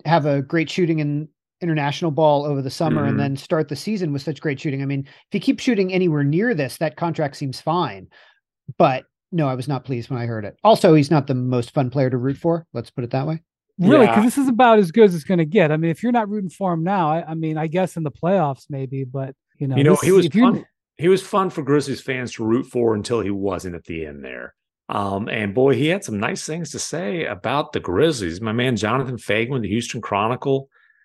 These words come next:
Speaker 2: does a story on him.
Speaker 3: Well, they're
Speaker 2: Uh,
Speaker 3: playing for the first time on Wednesday night.
Speaker 2: Yes.
Speaker 3: So go
Speaker 2: And
Speaker 3: ahead.
Speaker 2: so, uh, Dylan,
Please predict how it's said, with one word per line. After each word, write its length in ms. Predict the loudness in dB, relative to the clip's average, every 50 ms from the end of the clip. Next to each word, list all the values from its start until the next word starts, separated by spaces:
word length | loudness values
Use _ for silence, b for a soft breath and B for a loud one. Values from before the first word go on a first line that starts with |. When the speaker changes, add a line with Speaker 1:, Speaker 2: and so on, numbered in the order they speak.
| _ _ _ -6
Speaker 2:
does 180 | -2 -2 -2 -2
a 60 | -2
story 400 | -4 -2 0 2 4 4 4 4
on 240 | 4 2 2 0 0
him. 220 | -2 -4 -4 -2 0
Speaker 3:
Well, 80 | 4
they're 120 | 4 4 4
Speaker 2:
Uh, 160 | 4 4 4
Speaker 3:
playing 340 | 6 8 8 8 8 6 6
for 100 | 4 2
the 120 | 2 2
first 340 | 2 2 2 2 2 2 2
time 360 | 2 4 4 4 2 0 -2
on 220 | -4 -4 -4 -2
Wednesday 380 | -2 -2 -2 -2 -2 0 -2 -2
night. 300 | -2 -4 -6 -10 -14 _ _ _ _ _ _ _ -8
Speaker 2:
Yes. 320 | -4 -2 -2 -2 -2 -4 -4
Speaker 3:
So 60 | 0
go 100 | 2 4
Speaker 2:
And 80 | 4
Speaker 3:
ahead. 140 | 4 4 2
Speaker 2:
so, 380 | 2 0 0 0 0 -2 -4 _ _ -14 -12 -12 -12
uh, 60 | -12 -10 -10
Dylan, 600 | -6 0 2 2 2 2 2 -2 -4 -6 -10